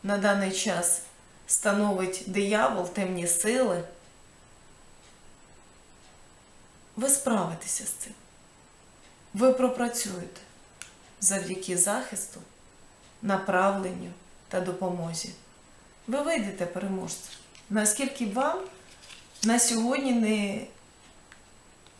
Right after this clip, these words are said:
думалось про те, що ви не зможете це зробити. Зробите. Крок за кроком ви досягнете бажаного здійснення мрій.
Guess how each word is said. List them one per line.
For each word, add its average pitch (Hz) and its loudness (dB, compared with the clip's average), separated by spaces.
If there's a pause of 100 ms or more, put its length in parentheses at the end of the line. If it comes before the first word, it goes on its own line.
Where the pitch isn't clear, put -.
(1080)
думалось 226 6
про 220 -4
те, 269 -2
що 220 2
ви 220 2
не 226 4 (680)
зможете 208 2
це - -2 (1040)
зробити. 185 -2 (200)
Зробите. 202 0 (680)
Крок 285 0
за 294 2
кроком 170 -8 (320)
ви 196 -2
досягнете 208 -2 (840)
бажаного 180 -2 (840)
здійснення 226 0 (100)
мрій. 180 -6